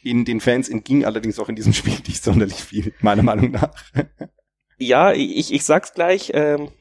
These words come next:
Speaker 2: ähm, den Verlauf, aber man hat gemerkt,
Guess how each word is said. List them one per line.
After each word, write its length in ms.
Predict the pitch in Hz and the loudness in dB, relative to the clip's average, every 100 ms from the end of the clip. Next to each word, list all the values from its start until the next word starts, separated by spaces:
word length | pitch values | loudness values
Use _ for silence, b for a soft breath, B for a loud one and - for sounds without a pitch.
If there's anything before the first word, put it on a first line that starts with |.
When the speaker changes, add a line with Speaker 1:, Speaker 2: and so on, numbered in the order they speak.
| - | -12
Speaker 2:
ähm, 600 | 147 135 131 131 139 127 131 | -6 -4 -6 -10 -10 -10 -8
den 220 | 123 127 | -10 -10
Verlauf, 520 | - 131 113 151 - | 0 2 4 2 2
aber 220 | 131 135 | 0 2
man 220 | 135 131 | 2 -2
hat 180 | 147 - | -2 -2
gemerkt, 500 | 175 135 139 156 - | -2 2 2 0 -6